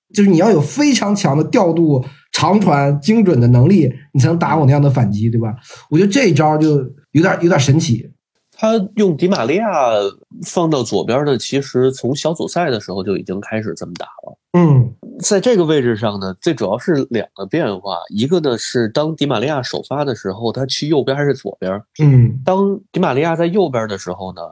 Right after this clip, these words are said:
Speaker 2: 德保罗就会回到中路，然后呢，把左路让给阿库尼亚。
Speaker 1: 对，对，对。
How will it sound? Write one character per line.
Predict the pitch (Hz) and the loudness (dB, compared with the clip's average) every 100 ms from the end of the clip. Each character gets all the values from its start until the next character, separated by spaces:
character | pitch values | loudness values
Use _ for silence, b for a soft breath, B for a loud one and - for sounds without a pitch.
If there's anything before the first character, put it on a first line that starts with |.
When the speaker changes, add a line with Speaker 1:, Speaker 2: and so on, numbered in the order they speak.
| _ _ | _ _
Speaker 2:
德 | 160 | 0
保 | 160 | 0
罗 | 87 95 | 0 -2
就 | 143 | 0
会 | 113 | -2
回 | 101 | -2
到 | 120 | -4
中 | 113 135 | -4 -4
路， | 151 - - _ | -4 -4 -14 _
然 | - 127 | -2 0
后 | 156 | 2
呢， | 165 131 | 0 0
把 | 117 127 | -2 -4
左 | - 73 | -2 -2
路 | 107 | 0
让 | 143 127 | -2 -2
给 | 107 | -4
阿 | 127 | -8
库 | 156 127 | -6 -6
尼 | 107 | -6
亚。 | 160 156 _ _ | -8 -12 _ _
Speaker 1:
对， | 160 131 | 2 4
对， | 120 | 4
对。 | 113 107 | 4 2